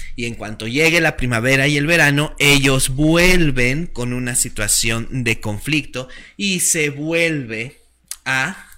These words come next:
despertar el pasado. Acuérdense que es el año de los juicios que estaban dormidos, de los juicios que estaban ahí, eh, rezagados. Entonces esto puede volver a detonar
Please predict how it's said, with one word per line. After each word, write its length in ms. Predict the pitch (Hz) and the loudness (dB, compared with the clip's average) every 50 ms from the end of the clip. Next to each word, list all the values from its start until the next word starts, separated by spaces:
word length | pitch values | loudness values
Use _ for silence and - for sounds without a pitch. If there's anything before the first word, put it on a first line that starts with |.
| - | -14
despertar 760 | 120 120 120 107 - - - 117 104 - - - 110 110 110 | -10 -8 -8 -6 -6 -8 -8 -8 -8 -8 -8 -6 -4 -4 -4
el 140 | 113 113 117 | -4 -6 -8
pasado. 540 | - - 113 - - 135 127 123 113 98 - - - - - - - | -10 -12 -10 -8 -8 -6 -6 -8 -8 -10 -14 -18 -20 -20 -20 -16 -12
Acuérdense 600 | - 110 - - 123 123 139 156 165 - 180 - | -12 -12 -10 -8 -6 -6 -4 -4 -2 -4 -4 -4
que 80 | - 147 | -4 -6
es 120 | - - | -4 -4
el 120 | 156 143 | -4 -4
año 220 | 135 131 139 139 139 | -4 -4 -4 -6 -6
de 60 | 135 | -6
los 180 | 123 113 110 - | -6 -6 -8 -8
juicios 360 | - 123 123 120 - 139 - - | -8 -8 -8 -8 -8 -8 -8 -8
que 60 | 120 | -10
estaban 400 | - - 127 117 117 117 120 113 | -8 -8 -8 -8 -8 -10 -10 -10
dormidos, 680 | 104 101 104 107 120 131 135 127 120 113 113 131 - - - - - - - | -10 -10 -8 -8 -6 -4 -4 -4 -4 -6 -6 -8 -10 -12 -14 -16 -16 -12 -8
de 100 | 113 110 | -8 -6
los 180 | 110 107 - | -6 -6 -8
juicios 380 | - - 117 - - 117 - - | -8 -8 -6 -6 -6 -6 -6 -8
que 80 | - | -8
estaban 420 | - - - 110 107 113 113 110 107 | -8 -8 -6 -6 -4 -4 -4 -4 -4
ahí, 380 | 95 98 107 110 113 113 107 - - - - _ | -6 -6 -4 -4 -6 -6 -6 -10 -16 -20 -18 _
eh, 200 | - 113 120 87 | -8 -8 -6 -6
rezagados. 960 | 110 113 113 110 104 - 110 107 107 117 127 131 127 120 120 127 139 - - - | -8 -8 -6 -4 -2 -2 0 0 2 2 2 2 2 0 -2 -4 -4 -6 -8 -10
Entonces 720 | 117 107 107 104 - 135 135 135 131 - 135 131 - - - | -10 -12 -10 -10 -8 -6 -6 -6 -4 -4 -4 -4 -4 -4 -2
esto 720 | 160 180 180 185 185 - - - - 123 131 175 233 - - - - - | 0 2 2 2 2 -2 -4 -4 -4 -6 -6 -6 -8 -12 -18 -20 -16 -12
puede 380 | 123 117 113 107 110 127 151 | -10 -8 -8 -8 -8 -8 -8
volver 320 | 170 165 131 113 113 104 110 | -10 -10 -10 -10 -10 -10 -10
a 80 | 120 | -10
detonar 560 | 135 139 - 202 190 180 147 131 127 147 - | -10 -10 -10 -10 -8 -6 -4 -4 -6 -6 -10